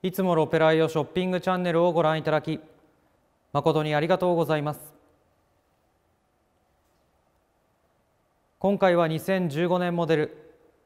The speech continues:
ポルシェ九八一ボクスタージーティーエスをご紹介させていただきます。まず外装面の状態からですが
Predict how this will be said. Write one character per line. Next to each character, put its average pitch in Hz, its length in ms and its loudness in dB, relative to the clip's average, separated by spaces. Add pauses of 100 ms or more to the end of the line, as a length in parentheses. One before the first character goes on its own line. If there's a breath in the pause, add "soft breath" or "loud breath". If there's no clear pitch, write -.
(280)
ポ 175 100 2
ル 175 60 2
シ 165 140 -4
ェ 147 100 -4 (340)
九 - 160 0
八 165 320 0
一 - 400 -8
ボ 143 100 -6
ク 175 140 -4
ス 175 100 -8
タ 190 180 4
ー - 20 0
ジ 165 140 -4
ー 185 60 -2
テ 190 100 -4
ィ 185 40 0
ー 196 60 2
エ 185 40 -2
ス 185 140 -4
を 180 100 2
ご 160 120 0
紹 160 240 0
介 156 180 0
さ 151 100 -12
せ 156 140 -6
て 175 140 -2
い 180 80 -4
た 175 80 0
だ 160 100 2
き 160 100 -12
ま 151 120 -4
す。 - 80 -14 (1700)
ま 175 100 2
ず 160 300 -2
外 185 180 4
装 208 160 0
面 208 160 2
の 190 140 0
状 170 180 2
態 175 160 2
か 170 80 -4
ら 170 100 0
で 156 120 -2
す 160 100 -2
が 143 180 4